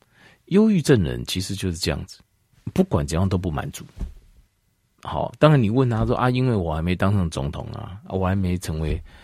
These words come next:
呃，我公司我九七九贵啊，我还没有赚上亿好几亿啊。”但是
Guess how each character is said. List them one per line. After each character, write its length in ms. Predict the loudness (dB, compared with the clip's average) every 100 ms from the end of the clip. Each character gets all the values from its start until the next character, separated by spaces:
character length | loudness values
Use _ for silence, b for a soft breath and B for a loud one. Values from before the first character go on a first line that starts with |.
| B B -20
呃， 120 | -12 -12 -12 _ _ _ -8
我 200 | -2 0 -2 -2
公 200 | 2 2
司 160 | 2 2
我 120 | 2
九 200 | 0 -4
七 220 | -6 -6 -6
九 220 | -8 -10
贵 280 | -8 -6 -6
啊， 120 | -4
我 120 | -2
还 60 | -2
没 140 | 0
有 100 | -2
赚 260 | 0 -2 -2 B B B -10
上 320 | -2 0 0
亿 160 | -2
好 140 | -2 -4
几 180 | -4 -10
亿 240 | -12 -12
啊。” 140 | -14 -16 _ b b b
但 140 | 0 2
是 140 | 2